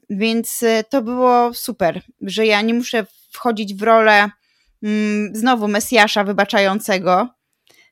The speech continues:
e, tylko że ja mam prawo, mm, mówić, że to było nieodpo-, złe, po prostu, że coś było złe, e, złego, tak, w zachowaniach, mm, i że tego, tego nie chcę,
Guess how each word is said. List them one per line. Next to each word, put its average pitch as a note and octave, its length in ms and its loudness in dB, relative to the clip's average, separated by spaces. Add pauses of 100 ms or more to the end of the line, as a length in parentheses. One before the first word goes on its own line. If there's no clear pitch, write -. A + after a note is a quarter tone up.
(140)
e, G3 200 -4
tylko A3+ 260 -6
że A#3 140 -2
ja A3+ 120 2
mam A#3 340 0
prawo, G#3+ 760 2 (140)
mm, G3+ 640 -8 (320)
mówić, G#3+ 300 -4
że A3 80 -4
to A3 100 -4
było G3+ 160 -2
nieodpo-, F#3+ 480 -4
złe, F#3+ 320 4 (180)
po E3+ 100 -8
prostu, F#3+ 280 -8
że F3+ 60 -14
coś G3+ 200 -8
było F3+ 260 -4
złe, E3 280 -4 (1120)
e, F3+ 200 -2
złego, F3 340 -2
tak, F3 200 -6
w E3+ 40 -14
zachowaniach, D#3 580 -6 (400)
mm, E3 520 -6 (120)
i F3+ 440 -8
że F#3 160 -8
tego, F3+ 340 -6
tego G#3+ 240 -2
nie G3+ 160 0
chcę, - 220 -12